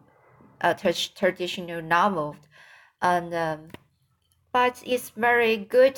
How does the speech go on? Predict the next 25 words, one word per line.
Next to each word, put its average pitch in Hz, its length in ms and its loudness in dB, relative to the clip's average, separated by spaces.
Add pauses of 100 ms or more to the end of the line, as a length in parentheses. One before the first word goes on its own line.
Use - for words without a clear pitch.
(120)
to 202 440 2 (220)
try 214 480 2 (160)
to 190 240 -2
read 233 260 2
it, 165 460 -2
right? 175 360 2 (400)
So 226 520 2
the 196 200 0
author 269 400 4
is 180 300 0
Mark 185 400 0
Twain. 156 480 -4 (580)
I 196 200 4
think 208 560 -4
you 202 160 0
might 180 380 0
he-, - 340 -12
uh, 170 360 2
ever 175 460 2 (200)
heard, - 180 2 (360)
uh, 165 440 -4 (480)
heard 220 420 2
of 185 240 2
it, 147 240 -2 (400)
him. 180 580 -4